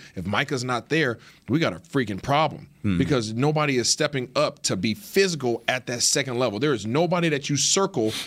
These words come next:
Speaker 1: on that, on, on a roster right now that's, that you say,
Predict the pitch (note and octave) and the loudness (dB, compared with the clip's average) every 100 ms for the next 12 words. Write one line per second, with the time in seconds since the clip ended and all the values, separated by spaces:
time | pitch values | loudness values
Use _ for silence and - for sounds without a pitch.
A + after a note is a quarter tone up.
0 | - - B2+ D3 D#3 D3+ D3 D3 D3 D#3 | -12 -4 0 2 2 0 0 0 2 2
1 | D#3 D3 - A2+ A2 A2 G2+ G2+ - - | 2 2 0 0 0 0 -2 -4 -12 -6
2 | A2 A2 B2 A2 B2+ - A2 | 0 2 2 0 0 2 0